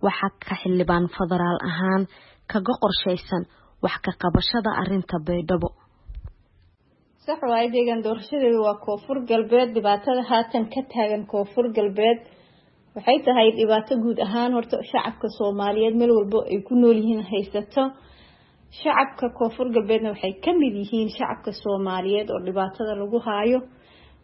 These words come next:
Speaker 2: Doorka, ee, maxaa la dhahayay, nagaga aadanna waxay tahay inaan shacabkaas u hadalno, annagoo ku hadlayna afkooda.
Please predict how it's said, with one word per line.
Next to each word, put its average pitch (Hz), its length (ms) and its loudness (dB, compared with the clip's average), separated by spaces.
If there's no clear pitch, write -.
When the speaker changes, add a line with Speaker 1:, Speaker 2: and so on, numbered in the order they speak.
Speaker 2:
Doorka, 269 500 2
ee, 214 300 0
maxaa 214 300 -2
la 214 80 -2
dhahayay, 214 440 0
nagaga 208 380 0
aadanna 208 440 0
waxay 196 280 0
tahay 220 220 -4
inaan 208 240 -4
shacabkaas 214 500 -6
u 233 120 -6
hadalno, 226 420 -2
annagoo 226 360 -4
ku 220 100 -10
hadlayna 202 400 -4
afkooda. 262 500 0